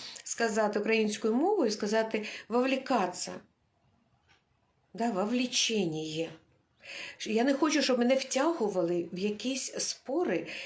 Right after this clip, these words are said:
в якісь сварки, тому що, я не знаю, навіть поганий мир, він кращий за, е, саму, е, не знаю, кращу війну,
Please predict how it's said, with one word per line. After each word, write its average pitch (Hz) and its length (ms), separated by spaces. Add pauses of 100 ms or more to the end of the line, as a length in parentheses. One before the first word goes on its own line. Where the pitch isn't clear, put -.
(140)
в - 20
якісь 214 320
сварки, 202 800 (800)
тому 220 300
що, - 300 (1600)
я 254 140
не 349 140
знаю, 170 480 (460)
навіть 285 320
поганий 240 520
мир, 254 420 (480)
він 233 120
кращий 226 580 (360)
за, 247 520
е, 214 240
саму, 240 640
е, 175 1000
не 214 100
знаю, 196 320
кращу 185 360
війну, 156 420